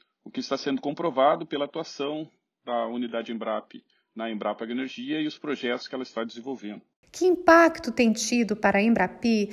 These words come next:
Speaker 2: os projetos realizados com a Embrapa Agroenergia?
Speaker 1: A unidade Embrapi na Embrapa Agroenergia contratou até o momento dez projetos,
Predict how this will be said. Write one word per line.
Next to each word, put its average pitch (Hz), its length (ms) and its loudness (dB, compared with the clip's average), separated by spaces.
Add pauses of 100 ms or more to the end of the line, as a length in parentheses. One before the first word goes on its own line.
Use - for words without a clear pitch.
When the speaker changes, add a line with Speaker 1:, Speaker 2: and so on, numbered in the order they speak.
(260)
Speaker 2:
os 247 120 -2
projetos 254 500 4
realizados 208 600 2
com - 140 -4
a - 20 0
Embrapa 196 400 2
Agroenergia? 190 960 0 (720)
Speaker 1:
A - 100 2
unidade 151 400 6
Embrapi 135 480 0
na 113 240 0
Embrapa 110 480 0
Agroenergia 113 800 -6 (280)
contratou 135 480 -4
até 151 160 -4
o 156 40 -2
momento 147 640 -4
dez 135 280 0
projetos, - 680 -10